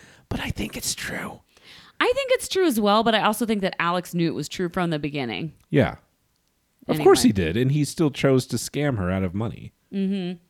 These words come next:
Speaker 1: I don't know. I,
Speaker 2: Alex
Speaker 1: it
Speaker 2: sucks. I think that Alex is the worst person by far, still.
Speaker 1: A part of me feels like,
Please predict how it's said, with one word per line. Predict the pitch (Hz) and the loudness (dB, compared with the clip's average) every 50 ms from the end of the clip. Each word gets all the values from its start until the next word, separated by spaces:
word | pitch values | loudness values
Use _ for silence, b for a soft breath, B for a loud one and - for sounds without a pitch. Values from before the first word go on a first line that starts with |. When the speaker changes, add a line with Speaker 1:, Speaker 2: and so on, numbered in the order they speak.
| _ - | _ -2
Speaker 1:
I | - 156 180 | 2 4 4
don't | 156 120 104 | 4 4 2
know. | 87 80 | 0 -2
I, | 98 - 131 | -2 -2 0
Speaker 2:
Alex | 123 214 262 262 226 170 - - | 2 2 4 4 2 2 2 4
Speaker 1:
it | 175 | 4
Speaker 2:
sucks. | 175 180 - - | 4 4 2 0
I | - 254 302 | -2 -2 0
think | - 453 440 | 0 2 0
that | 440 - | 0 0
Alex | - 247 254 240 240 - | 0 0 0 -2 -2 -4
is | 214 190 | -6 -6
the | 170 190 | -4 -4
worst | 165 156 170 151 143 - - | -2 -2 -4 -4 -6 -8 -6
person | - 143 139 - 147 135 | -6 -6 -4 -4 -6 -6
by | 123 123 117 | -6 -6 -8
far, | - - 64 65 82 69 | -6 -6 -6 -6 -6 -8
still. | - - - - 156 120 78 - - _ _ _ _ - | -10 -12 -8 -6 -6 -6 -6 -8 -14 _ _ _ _ -4
Speaker 1:
A | - | -2
part | - - 247 254 285 | 0 4 4 4 4
of | 262 | 4
me | 214 170 | 2 2
feels | 143 - - 139 127 127 120 - - | 2 4 4 6 6 6 4 4 4
like, | 120 113 110 107 101 - | 4 4 4 2 -2 -6